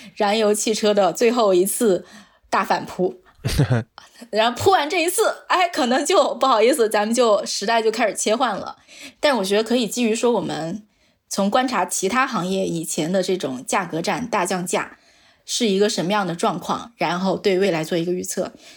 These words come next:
Speaker 1: 其实我自己比较有印象的是二零二二年的手机行业大降价，当时我们这边其实是做了一个比较深入的报道的，而且我们那个报道发出来之后，何小鹏还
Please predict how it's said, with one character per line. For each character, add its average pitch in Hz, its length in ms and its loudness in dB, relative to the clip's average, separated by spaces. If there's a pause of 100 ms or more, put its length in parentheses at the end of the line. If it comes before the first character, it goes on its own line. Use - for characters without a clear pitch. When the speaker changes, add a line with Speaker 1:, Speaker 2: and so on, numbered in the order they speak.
Speaker 1:
其 - 100 -4
实 311 100 2
我 214 100 6
自 320 200 0
己 190 140 -2
比 170 160 -4
较 220 180 2
有 180 200 -2
印 202 200 0
象 208 240 -4
的 175 140 -6
是 160 480 -6 (460)
二 254 120 2
零 208 200 0
二 233 120 0
二 208 140 2
年 175 320 -4
的 180 180 -4
手 185 200 -4
机 226 160 -2
行 240 180 -4
业 - 80 -8
大 156 140 -6
降 156 180 -6
价， - 300 -8 (340)
当 247 180 0
时 202 200 0
我 202 180 -2
们 175 380 -8
这 240 160 0
边 220 180 2
其 190 100 -4
实 226 220 0
是 233 260 -2
做 233 160 0
了 190 80 2
一 180 120 0
个 208 200 4
比 190 140 -4
较 202 160 0
深 233 180 0
入 247 120 4
的 214 80 2
报 240 180 0
道 151 180 -6
的， 131 180 -14 (420)
而 233 100 2
且 311 100 4
我 226 60 4
们 196 80 -2
那 262 80 2
个 233 140 2
报 269 120 2
道 180 160 0
发 254 220 0
出 254 100 -2
来 226 80 0
之 226 140 -2
后， 226 240 0
何 208 160 -2
小 214 160 0
鹏 190 200 -2
还 214 280 0